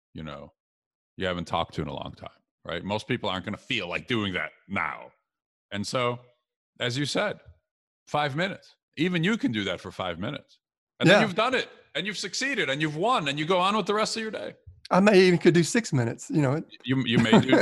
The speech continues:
Speaker 2: <laughs>
Speaker 1: you may do ten even,
Speaker 2: Yeah.
Speaker 1: perhaps. Yeah.
Speaker 2: Well, that's what I was gonna ask you too. Like, um, I would assume that five minutes is, like, the minimum that, that someone just says, "Okay, I've gotta get this done." But I could see once someone gets into it, many times that probably extends.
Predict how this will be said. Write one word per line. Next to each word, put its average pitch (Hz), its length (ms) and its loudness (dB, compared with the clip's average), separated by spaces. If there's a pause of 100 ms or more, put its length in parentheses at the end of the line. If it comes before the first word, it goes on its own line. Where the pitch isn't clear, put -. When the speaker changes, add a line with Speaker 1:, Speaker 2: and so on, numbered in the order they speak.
Speaker 2:
<laughs> - 80 -20
Speaker 1:
you 120 100 -10
may 123 160 0
do 160 120 2
ten 214 460 0
even, 107 260 2
Speaker 2:
Yeah. 147 220 8 (160)
Speaker 1:
perhaps. - 460 -6 (400)
Yeah. 127 300 -2 (140)
Speaker 2:
Well, 208 80 8
that's 247 200 6
what 262 80 8
I 220 40 10
was 202 100 4
gonna 202 160 8
ask 175 260 4
you 160 100 6
too. 208 320 4
Like, 143 280 4
um, 143 300 4 (220)
I 170 80 6
would 180 120 8
assume 202 560 4
that 147 300 4 (840)
five 196 280 6
minutes 185 320 6
is, 156 140 -2
like, 151 160 4
the 151 80 2
minimum 139 560 2
that, 160 160 0
that 147 160 4
someone 156 340 4
just 135 160 2
says, 139 180 2
"Okay, 151 200 2
I've 139 80 4
gotta 139 160 4
get 135 160 0
this 139 180 -2
done." 139 280 2
But 139 100 6
I 170 60 6
could 180 160 2
see 185 440 2
once 165 360 0
someone 165 360 4
gets 147 220 0
into 175 380 0
it, 139 120 0
many 156 320 4
times 139 380 0
that 135 140 -2
probably 127 400 0
extends. 147 640 -6